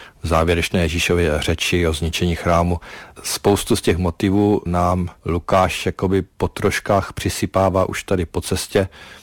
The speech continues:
aby nastínil tu atmosféru. Tu atmosféru, která je z části taková už trošku zlověstná, stísněná, ale zároveň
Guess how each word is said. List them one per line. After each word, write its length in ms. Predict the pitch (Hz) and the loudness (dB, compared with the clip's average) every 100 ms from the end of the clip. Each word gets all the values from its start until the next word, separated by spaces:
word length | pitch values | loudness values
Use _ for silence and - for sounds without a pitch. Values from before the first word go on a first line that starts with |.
| _ _ - | _ _ -6
aby 280 | 85 95 - | 0 0 2
nastínil 540 | 90 - - 104 110 | -2 -2 0 2 2
tu 160 | 101 98 | 2 0
atmosféru. 680 | 85 104 92 - 85 76 73 - | 0 -2 -4 0 0 0 -2 -8
Tu 220 | 85 78 - 175 | -10 -10 -12 -10
atmosféru, 560 | - 107 98 - 107 101 | -6 -2 0 2 4 2
která 420 | - 104 104 101 | 0 2 4 4
je 240 | 101 90 - - | 2 0 -6 -20
z 120 | - | -18
části 440 | - 78 - - 90 | -6 -4 -4 -2 -4
taková 340 | 85 95 92 | -2 0 2
už 140 | 95 | 0
trošku 360 | - 104 - 73 | -2 -4 -4 -6
zlověstná, 800 | 73 78 87 85 - 107 101 104 | -4 -2 0 -2 -2 0 2 2
stísněná, 800 | - - 85 - 104 98 95 98 | -2 -8 -8 -4 0 2 4 2
ale 260 | - 95 87 | 2 0 0
zároveň 720 | 85 85 92 95 101 98 | 0 2 2 2 2 0